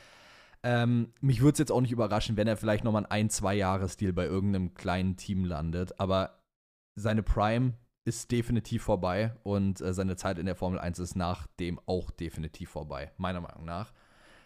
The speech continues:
Ähm, weil nach fünfundzwanzig wird einfach nicht möglich sein, weil man eben wahrscheinlich Lando Norris oder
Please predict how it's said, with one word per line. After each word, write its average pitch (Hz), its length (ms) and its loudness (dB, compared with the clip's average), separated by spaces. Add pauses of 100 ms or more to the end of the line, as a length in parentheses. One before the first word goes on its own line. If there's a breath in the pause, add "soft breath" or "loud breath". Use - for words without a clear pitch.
(140 soft breath)
Ähm, 92 460 -2 (220)
weil 123 520 2 (480)
nach 123 380 2 (480)
fünfundzwanzig 120 1000 0
wird 110 340 0
einfach 123 260 2
nicht 117 180 0
möglich 120 360 0
sein, 104 320 0
weil 101 160 2
man 101 160 2
eben 95 440 -2
wahrscheinlich 98 460 -2
Lando 90 260 -2
Norris 101 600 0
oder 90 340 -6